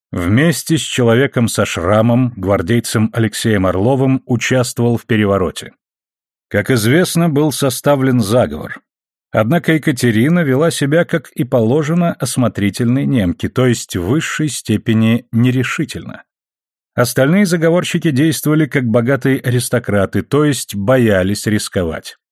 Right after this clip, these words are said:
Лишь четверо гвардейцев, братья Орловы, жаждали действовать по-русски, то есть напролом.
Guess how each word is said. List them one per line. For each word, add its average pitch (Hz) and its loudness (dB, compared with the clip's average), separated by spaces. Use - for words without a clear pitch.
Лишь 131 2
четверо 170 0
гвардейцев, 123 0
братья 101 0
Орловы, 127 2
жаждали 127 2
действовать 120 0
по-русски, 113 -2
то 110 0
есть - -2
напролом. 95 -2